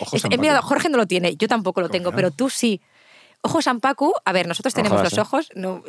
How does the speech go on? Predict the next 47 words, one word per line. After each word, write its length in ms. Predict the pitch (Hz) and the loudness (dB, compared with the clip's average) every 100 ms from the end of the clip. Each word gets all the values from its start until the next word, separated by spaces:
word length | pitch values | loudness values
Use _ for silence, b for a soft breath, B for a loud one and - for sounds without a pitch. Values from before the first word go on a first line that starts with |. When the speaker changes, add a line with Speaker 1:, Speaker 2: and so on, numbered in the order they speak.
| 196 | -8
Speaker 2:
ah, 60 | 160 | -6
bueno, 260 | 113 165 196 | -4 -2 -2
a 40 | |
lo 60 | 156 | -2
mejor 180 | 151 156 | -6 -6
vete 160 | 165 | -2
al 60 | 127 | 0
Speaker 1:
¿Es 40 | |
Speaker 2:
médico. 180 | 180 202 | 2 2
Speaker 1:
malo? 200 | 160 190 B B B B - | 2 0 B B B B -6
Speaker 2:
Mm, 320 | 220 226 202 - - | -2 -2 -4 -10 -4
puede 240 | 214 226 | 2 2
serlo. 380 | - 196 220 - | 2 0 0 -2
Speaker 3:
Cáncer 340 | - 117 - - | -6 -6 -6 -6
de 120 | - | 0
Speaker 2:
Pero 160 | 254 254 | 2 4
Speaker 3:
ojos. 40 | |
Speaker 2:
no 80 | 277 | 4
es, 80 | 339 | 4
Speaker 1:
No, 60 | - | 2
Speaker 2:
na-, 40 | - | 2
no 100 | 269 | 0
es, 60 | 262 | 0
Speaker 1:
cáncer. 100 | 262 | 0
Speaker 2:
no, 80 | 269 | 0
no 80 | 277 | 0
es 100 | 320 | 2
una 120 | 311 | 0
enfermedad. 460 | 294 233 208 190 - | 2 0 2 2 0
O 40 | |
sea, 220 | 196 - | -2 0
eh, 40 | 196 | -2
te 100 | 202 | 0
cuento. 320 | 208 185 147 B 120 | 0 0 -2 B -4
Nosotros 220 | 208 220 277 | -2 -2 0
tenemos 240 | 254 202 | 0 0
las 100 | 175 | -4
pupilas 540 | - 156 240 262 330 - | -4 -4 0 2 0 -2
y 60 | |
por 180 | - 170 | -4 -2
los 160 | 165 165 | -4 -2
lados 300 | 185 220 - | -2 -2 -2
tenemos 320 | 190 175 190 | -4 -4 -4
el 80 | 165 | -2
blanco, 380 | 156 151 139 139 | -2 -4 -6 -4
¿no? 180 | 233 480 - | -4 -4 -8
Speaker 3:
Sí. 240 | 104 92 | -8 -8